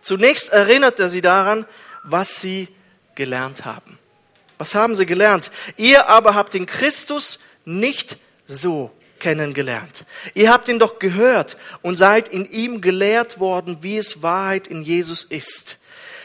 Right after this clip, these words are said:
Das wird im Neuen Testament nirgendwo so ausgedrückt. Auch in der antiken Literatur findet man diesen Ausdruck, eine Person lernen,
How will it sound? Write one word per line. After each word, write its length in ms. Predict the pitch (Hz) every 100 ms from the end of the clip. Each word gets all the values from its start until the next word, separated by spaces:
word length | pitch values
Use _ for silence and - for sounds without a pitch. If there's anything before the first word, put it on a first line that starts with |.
| - -
Das 160 | 190
wird 260 | 214 247 - - _ _ _
im 320 | - 185 185 185
Neuen 280 | 220 262
Testament 540 | 233 208 - 196 202 190
nirgendwo 640 | 165 190 233 208 196 175
so 100 | 170
ausgedrückt. 600 | - 165 - 160 139 139
Auch 120 | 147
in 120 | 180 180
der 100 | -
antiken 440 | 180 220 226 190
Literatur 800 | 175 180 170 170 - 226 254 254 233 - - 170 _
findet 400 | - 254 269 262
man 180 | 208 196
diesen 300 | 208 196 -
Ausdruck, 500 | 175 226 - 185 - _
eine 260 | 160 185
Person 640 | 175 - 160 135 185 240 180
lernen, 680 | 156 165 208 220 196 147